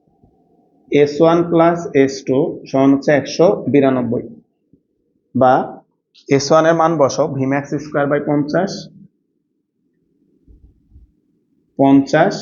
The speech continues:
প্লাস এস টু হচ্ছে ভি ম্যাক্স স্কয়ার বাই টেন, ইকুয়াল হচ্ছে একশো বিরানব্বই। তাহলে ভি ম্যাক্স স্কয়ার আমরা কমন নিলাম, one by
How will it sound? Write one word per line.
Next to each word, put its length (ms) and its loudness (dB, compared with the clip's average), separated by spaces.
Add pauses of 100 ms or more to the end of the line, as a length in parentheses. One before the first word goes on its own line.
(440)
প্লাস 280 2 (360)
এস 100 0 (140)
টু 80 0 (100)
হচ্ছে 280 -2 (480)
ভি 140 2 (120)
ম্যাক্স 300 0 (920)
স্কয়ার 400 2
বাই 120 4 (180)
টেন, 180 2 (640)
ইকুয়াল 400 0
হচ্ছে 220 -4 (120)
একশো 280 -2 (280)
বিরানব্বই। 540 0 (1160)
তাহলে 180 2 (120)
ভি 100 4 (120)
ম্যাক্স 220 0 (140)
স্কয়ার 320 2
আমরা 120 4 (100)
কমন 220 0 (100)
নিলাম, 200 -4 (1600)
one 200 4
by 120 6